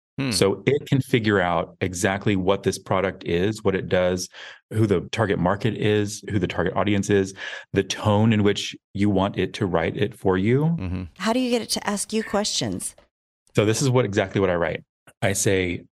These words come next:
Speaker 2: "Ask me questions to figure out exactly what you need to know to write me a Instagram caption advertising my Lash Guy Pro primer."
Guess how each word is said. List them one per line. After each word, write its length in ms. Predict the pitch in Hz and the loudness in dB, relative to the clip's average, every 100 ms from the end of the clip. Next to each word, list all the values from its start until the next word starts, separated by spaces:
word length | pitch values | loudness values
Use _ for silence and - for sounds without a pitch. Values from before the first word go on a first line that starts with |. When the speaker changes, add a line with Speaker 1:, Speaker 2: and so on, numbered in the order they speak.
| - | -2
Speaker 2:
"Ask 280 | 101 123 139 | -2 2 2
me 120 | 139 | 2
questions 640 | - 107 98 - 92 87 | 2 0 0 0 0 0
to 80 | 104 | -4
figure 360 | - 101 113 104 | -2 0 2 2
out 260 | 95 98 | 2 0
exactly 480 | 104 87 92 92 110 | -2 -2 0 0 0
what 200 | 98 101 | 2 2
you 160 | 101 143 | 2 2
need 200 | 143 123 | 2 0
to 100 | 123 | 0
know 500 | 104 92 82 82 92 - - - - - | 0 0 0 -2 -6 -12 -18 -18 -16 -2
to 140 | 113 | 0
write 320 | 95 98 101 | 4 2 2
me 400 | 120 107 107 - - | 2 2 2 -2 -4
a 460 | 90 87 87 87 87 - _ _ - | -2 0 0 0 -4 -10 _ _ -2
Instagram 680 | 107 104 110 107 104 101 98 101 _ _ _ _ _ | 0 0 0 2 2 0 -2 -8 _ _ _ _ _
caption 760 | - 123 - - 95 90 90 - _ _ _ _ _ - | -2 -2 0 0 2 2 0 -4 _ _ _ _ _ -2
advertising 800 | 98 110 127 - 107 98 98 95 | 0 2 2 2 0 2 2 2
my 380 | 92 90 87 87 - _ _ _ - | 2 2 0 -4 -8 _ _ _ -4
Lash 240 | 104 101 - | 0 0 2
Guy 140 | 101 | 0
Pro 320 | 101 98 90 | 2 4 4
primer." 640 | 87 - 95 85 80 113 | 0 -2 0 0 -2 -6